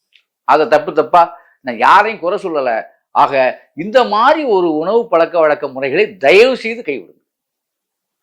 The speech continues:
அது கண்ட நேரத்துல சாப்பிடுறது, அதுவும்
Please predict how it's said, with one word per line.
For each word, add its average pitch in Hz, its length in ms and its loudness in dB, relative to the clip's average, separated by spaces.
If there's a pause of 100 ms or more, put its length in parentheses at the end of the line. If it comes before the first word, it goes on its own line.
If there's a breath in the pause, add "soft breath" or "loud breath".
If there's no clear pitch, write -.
(1400)
அது 208 280 -2
கண்ட 254 340 0
நேரத்துல 277 420 0
சாப்பிடுறது, 208 320 0
அதுவும் 156 720 -4